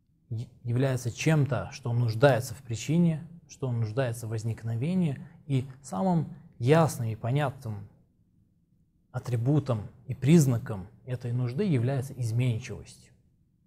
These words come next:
Мы через изменчивость можем понять, нуждается ли вещь в чем-либо, нуждается ли то или иное существо в чем-либо или не нуждается.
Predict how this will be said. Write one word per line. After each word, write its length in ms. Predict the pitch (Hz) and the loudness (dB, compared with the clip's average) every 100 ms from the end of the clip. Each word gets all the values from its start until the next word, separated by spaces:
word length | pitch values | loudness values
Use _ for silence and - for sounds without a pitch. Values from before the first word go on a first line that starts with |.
| _ | _
Мы 140 | 156 156 | -8 -4
через 320 | - 139 131 | 0 2 0
изменчивость 840 | 151 127 151 190 175 127 120 - - _ _ | -2 0 2 2 0 -2 -4 -6 -18 _ _
можем 340 | 127 135 131 | -2 2 0
понять, 520 | 120 135 151 104 - - _ _ _ _ | 0 2 2 0 -6 -20 _ _ _ _
нуждается 680 | 123 120 117 156 156 135 127 | -2 0 4 4 2 0 0
ли 380 | 123 131 123 - - - _ _ _ _ _ | 2 2 0 -6 -20 -20 _ _ _ _ _
вещь 380 | 110 143 139 - | 0 2 2 -2
в 120 | - | -10
чем-либо, 720 | - 135 123 113 104 98 - - | -6 -2 0 0 -2 -6 -8 -8
нуждается 600 | 123 117 113 139 139 139 | -4 0 2 2 0 -4
ли 120 | 120 | -6
то 200 | 120 139 | -4 -2
или 80 | 123 | -2
иное 220 | 120 123 | 0 -2
существо 520 | 113 - - - 127 123 | -6 -12 -18 -12 -8 -8
в 100 | - | -8
чем-либо 520 | - 131 117 113 110 | -4 0 0 -2 -4
или 140 | 123 | -4
не 200 | 113 113 | -4 -4
нуждается. 640 | 110 110 104 120 90 - | -4 -6 -4 -4 -4 -12